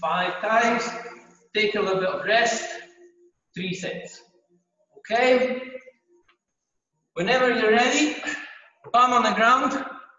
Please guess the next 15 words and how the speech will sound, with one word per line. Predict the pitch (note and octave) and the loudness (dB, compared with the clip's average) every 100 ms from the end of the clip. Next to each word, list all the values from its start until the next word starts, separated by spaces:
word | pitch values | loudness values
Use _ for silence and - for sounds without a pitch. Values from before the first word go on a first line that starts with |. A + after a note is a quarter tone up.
| _ _ _ _ _ _ _ - | _ _ _ _ _ _ _ -4
and | C#3+ | 0
let's | D#3 D#3 | 0 0
do | D#3+ | 2
it. | D#3 A2+ - - - - _ _ _ _ _ _ _ _ - - - _ _ _ _ _ _ _ _ - | 2 0 -6 -8 -10 -20 _ _ _ _ _ _ _ _ -6 -6 -6 _ _ _ _ _ _ _ _ -8
So | - F#3 | 0 2
the | F3+ F3+ | 4 4
idea | F3 F3+ G#3+ G3+ | 4 4 6 6
is | F#3 F3 | 4 2
small | F3 G#3+ A#3 A#3+ A#3 - E3+ | 2 6 6 6 4 2 0
and | F3+ | 0
slow | F#3 F#3+ G3 F#3+ | 2 4 6 4
steps, | F3 - D#3 - - - - - - | 2 0 0 0 -8 -8 -10 -20 -10
nice | C#3+ E3+ F3+ F3 | 0 0 0 -4
and | - | -10
controlled, | F3 D#3+ D#3+ B2+ | -10 -10 -8 -10